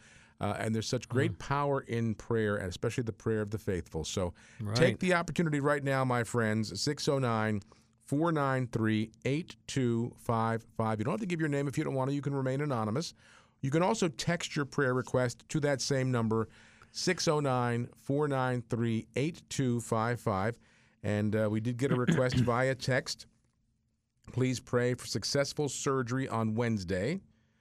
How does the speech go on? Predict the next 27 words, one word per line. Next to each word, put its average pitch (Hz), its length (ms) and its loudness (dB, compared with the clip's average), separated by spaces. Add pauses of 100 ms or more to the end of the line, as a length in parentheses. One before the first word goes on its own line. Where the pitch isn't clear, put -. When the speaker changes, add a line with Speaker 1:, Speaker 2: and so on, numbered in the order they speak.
(560)
Speaker 1:
And 101 320 0
the 101 180 -4
second 147 460 -2
part 117 180 2
of 113 80 0
this 104 100 -4
request, 110 440 -2
"Also, 127 420 0
please 131 340 -4
pray 120 380 -4
for 120 140 -4
the 110 100 -2
repose 127 580 -2
of 143 100 -8
the 123 80 -2
soul 127 440 0
of 98 100 -4 (140)
Alex, 117 680 -2 (640)
nineteen 143 680 -2
years 127 300 0
old, 110 280 0
who 104 100 0
died 101 460 -2
suddenly 107 500 -2
this 87 180 -4
past 87 380 -4
weekend." - 440 -8